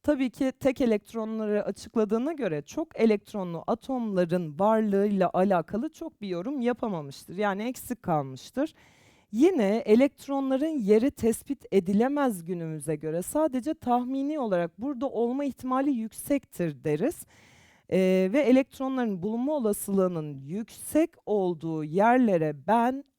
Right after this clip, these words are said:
orbital derim sevgili arkadaşlar. Tekrar ediyorum, elektronların bulunma olasılığının yüksek olduğu yere orbital diyorum.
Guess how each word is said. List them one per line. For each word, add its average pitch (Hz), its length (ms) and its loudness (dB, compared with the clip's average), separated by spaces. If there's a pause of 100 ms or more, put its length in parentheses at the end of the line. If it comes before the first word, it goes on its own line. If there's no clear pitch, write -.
(180)
orbital 165 640 0
derim 139 260 -8
sevgili 143 420 -4
arkadaşlar. 139 520 -8
Tekrar 226 460 0
ediyorum, 226 420 -2 (360)
elektronların 254 880 2
bulunma 233 440 -6
olasılığının 185 920 -2
yüksek 208 640 -8
olduğu 160 420 -6
yere 202 420 0 (440)
orbital 156 560 -2
diyorum. 127 240 -18